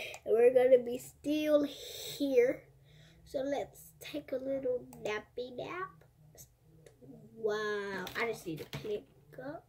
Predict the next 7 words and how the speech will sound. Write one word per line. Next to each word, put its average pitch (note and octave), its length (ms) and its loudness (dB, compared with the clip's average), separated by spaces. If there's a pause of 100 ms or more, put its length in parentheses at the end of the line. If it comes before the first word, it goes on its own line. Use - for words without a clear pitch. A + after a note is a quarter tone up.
(460)
There G#3+ 200 -10
we A3 100 -6
go. F#4 240 -6 (500)
Now, - 200 -12 (440)
first, E4 360 -4 (360)
let's, C#4+ 600 -6 (2000)
uh, G#3 200 -6